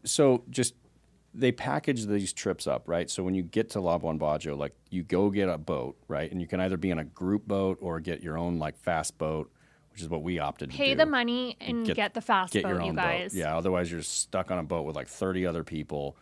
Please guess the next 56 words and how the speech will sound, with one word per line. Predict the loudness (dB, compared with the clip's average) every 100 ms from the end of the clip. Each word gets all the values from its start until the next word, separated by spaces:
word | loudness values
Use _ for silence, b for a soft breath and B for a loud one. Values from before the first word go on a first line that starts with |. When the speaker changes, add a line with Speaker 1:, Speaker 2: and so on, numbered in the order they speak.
| -20
Speaker 2:
For | -4 -2 -2
almost | -2 -2 -4
four | -6 -2 0
hours. | 0 -2 -6 -12 -8 -2
Speaker 1:
Yeah, | 0 -2 -8 _ 2
'cause, | 2 2
so | 2 4 4
then | 4 4
they, | 2 -2 -4
they | -4
take | 2 0 2
you | -2
to | 2 2 2 -2 -12 _ _ -12
a |
few | -2 0
different | 0 0 -4
locations | -6 -6 -8 -8 -10
on | -8 -8
this. | -8 -12 -10
So | -6
you | -4 -2 -2
go, | -2 -4 -4
you | -4
leave | 2 2 4
Labuan | 2 2 2
Bajo, | 2 2 0
you | -2
go | 0 0
to | 0 -4
this | -6 -6 -12 _ _ _
island. | -6 -6 -6 -8 -8 -10
Uh, | -8 -8 -8
I | -10
can't | -10 -10
remember | -8 -10
the |
name | -10 -8
of | -8
the |
island, | -6 -6 -8 -8
but | -6
there's, | -4 -4 -6 b b b b b _
you | -6
g-, | 0 0 0
you | -2
hike | 0 0 2
up | 0 -2 -6
and | -4
you | -4
get | -4
to | -4
see | -6 -6
three | -8 0 2
different | 2 0 0
beaches, | -4 -6 -8 -12 -8
right? | -6 -6